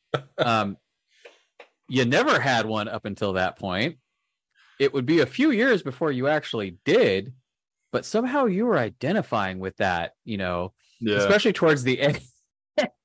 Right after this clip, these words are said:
Speaker 1: you know, when it gets all rocky at the end and, you know, he drops a few F-bombs and I'm like, "Yeah, Fred Durst, you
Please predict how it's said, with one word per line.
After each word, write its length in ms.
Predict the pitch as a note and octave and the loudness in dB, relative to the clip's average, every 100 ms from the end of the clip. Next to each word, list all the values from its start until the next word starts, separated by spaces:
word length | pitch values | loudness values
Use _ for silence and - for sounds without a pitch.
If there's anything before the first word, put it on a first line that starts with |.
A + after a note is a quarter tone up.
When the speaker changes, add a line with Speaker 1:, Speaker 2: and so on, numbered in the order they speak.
| _ _ - | _ _ -14
Speaker 1:
you 460 | G3 A#3+ A3+ - D3+ | -10 -8 -8 -2 2
know, 180 | C#3+ | 4
when 100 | C#3 | 4
it 80 | C3+ | 2
gets 160 | D3 - | 0 0
all 180 | A#2 F#2 | 0 0
rocky 480 | G#2 B2 - G#2 | -2 -2 -2 -4
at 100 | F#2 | -4
the 140 | - - | -8 -2
end 420 | G#2+ A2 G#2 F#2 | 0 2 0 -2
and, 220 | F2+ F2 _ _ - - | -8 -10 _ _ -20 -12
you 100 | G#2 | -4
know, 220 | G2+ F#2+ | 0 0
he 60 | G2 | 0
drops 280 | F#2+ A#2 - | 2 2 0
a 40 | |
few 200 | - G2+ | -6 -4
F-bombs 720 | G#2 A2 - G#2 G2 F2 F2 F#2+ | 0 0 0 0 2 0 -4 -6
and 80 | |
I'm 80 | F2+ | -4
like, 180 | F2 E2 | -6 -8
"Yeah, 380 | - A#2+ D#3+ A2 | -6 -2 2 0
Fred 380 | - A2+ F2+ E2+ | 0 -2 -2 -2
Durst, 540 | G#2+ G2 F#2+ - - - | 0 0 0 -4 -16 -14
you 120 | D#3+ | -12